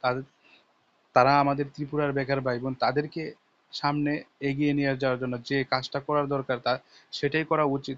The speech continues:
তারা তো আর, তারা এখানে তো আর কোনো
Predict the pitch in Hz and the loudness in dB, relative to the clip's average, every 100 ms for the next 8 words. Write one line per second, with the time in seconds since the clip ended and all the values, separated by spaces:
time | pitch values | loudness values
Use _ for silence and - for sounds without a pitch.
0 | - 127 135 135 - _ _ _ 135 127 | -2 2 2 0 -6 _ _ _ 2 4
1 | 127 123 131 139 131 127 143 139 139 139 | 4 2 2 2 2 -4 -6 -2 2 2
2 | 131 139 | 2 -2